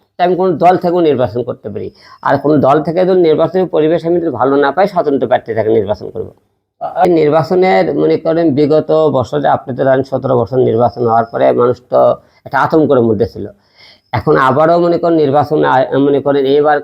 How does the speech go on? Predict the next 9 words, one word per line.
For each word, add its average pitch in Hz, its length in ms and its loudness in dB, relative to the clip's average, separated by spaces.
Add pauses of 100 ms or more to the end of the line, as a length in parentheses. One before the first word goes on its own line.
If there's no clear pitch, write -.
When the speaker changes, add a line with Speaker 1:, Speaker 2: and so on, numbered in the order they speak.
Speaker 1:
কতটা 147 500 0
ফেয়ার 151 260 0
নির্বাচন 147 520 2
হবে 120 280 2 (500)
সেটা 170 240 0
আমাদের 165 340 2
এখন 156 240 0
সামনে 151 340 0
নির্বাচন 156 580 2